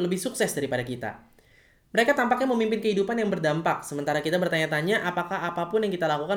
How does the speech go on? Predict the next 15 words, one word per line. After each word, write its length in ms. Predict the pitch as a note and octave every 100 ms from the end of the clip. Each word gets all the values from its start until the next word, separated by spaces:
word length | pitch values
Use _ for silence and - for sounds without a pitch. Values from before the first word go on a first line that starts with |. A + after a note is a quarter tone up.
| F#3
memiliki 320 | D#3+ D#3 D3+
efek 240 | D#3 E3
positif, 640 | E3 F3 B3+ E3+ A#2 - - _ _ -
apapun 320 | D#3+ E3+ G#3+
pada 160 | F#3
kehidupan 400 | D3+ D#3+ D#3+ F3
orang. 400 | G3+ F#3+ A2 G#2 - - - - - - - - - - - -
Ada 160 | G3+
banyak 240 | A#3 B3 C4
hal 160 | C4
yang 80 | G3
terjadi. 480 | D3 C3+ A#2+ G#2+ G2+ - - _ _ F3
Atau 160 | G#3
mungkin 240 | A#3 C#4 B3
Anda, 480 | G#3 G#3 A#3+ C4